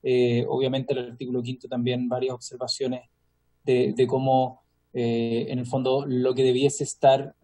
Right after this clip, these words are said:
siendo comunicado es que traen un contenido, eh, de antibiótico, porque sobre un límite ni siquiera se debería permitir, según la actual normativa. Entonces no es que se debería etiquetar eso, sino que eso derechamente tiene que estar prohibido. Eh, y quizás los que estén en un rango,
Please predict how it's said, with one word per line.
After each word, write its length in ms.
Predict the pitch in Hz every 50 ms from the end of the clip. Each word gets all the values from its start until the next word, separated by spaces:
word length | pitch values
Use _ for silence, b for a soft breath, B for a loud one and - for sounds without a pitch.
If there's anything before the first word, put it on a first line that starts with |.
| _ _ _ _
siendo 680 | - - - - 143 135 131 127 135 135 135 135 131 -
comunicado 760 | - 127 127 127 127 120 135 131 135 135 139 147 151 156 - -
es 100 | 135 -
que 160 | - - 135
traen 600 | - - _ 143 147 156 160 151 135 123 123 - -
un 140 | 139 131 -
contenido, 800 | - 135 123 - 139 131 135 135 135 135 131 127 127 143 - _
eh, 160 | - 127 123
de 80 | 123 123
antibiótico, 840 | 120 117 120 120 123 127 131 143 147 143 147 143 - 151 156 156 - _ _ _ _
porque 280 | _ 143 - - - -
sobre 260 | - 151 143 143 143
un 100 | 143 139
límite 480 | 143 151 151 151 - 151 151 151 156
ni 140 | 147 131 135
siquiera 340 | 135 - - 131 120 147 147
se 120 | 143 -
debería 320 | 139 135 135 131 139 147 -
permitir, 480 | - - 131 131 127 165 160 156 151
según 300 | - - 135 131 131 139
la 80 | 139 135
actual 240 | 135 - 143 135 139
normativa. 520 | 139 135 131 - 226 - - 143 143 143
Entonces 320 | 135 - 131 - - - 127
no 80 | 131
es 80 | 135 -
que 120 | - 131
se 120 | - - 131
debería 220 | 127 127 131 135
etiquetar 400 | 127 131 120 135 - 143 139 143
eso, 200 | 139 - - 147
sino 240 | - - 127 127 123
que 260 | 120 123 127 127 127
eso 180 | 123 - - 127
derechamente 500 | 123 123 127 - 131 135 131 120 - 127
tiene 160 | 131 127 127
que 60 | 127
estar 160 | _ 143 -
prohibido. 500 | - 160 156 170 185 185 185 185 180 185 - _ _ _ _ _ _ _ _ _ _
Eh, 100 | 151 160
y 80 | 175 175
quizás 240 | - 151 - 165 160
los 120 | 170 165
que 60 | 156
estén 200 | 151 - 160 156
en 80 | 156 151
un 100 | 151 147
rango, 600 | 139 147 151 156 151 143 160 156 - - - _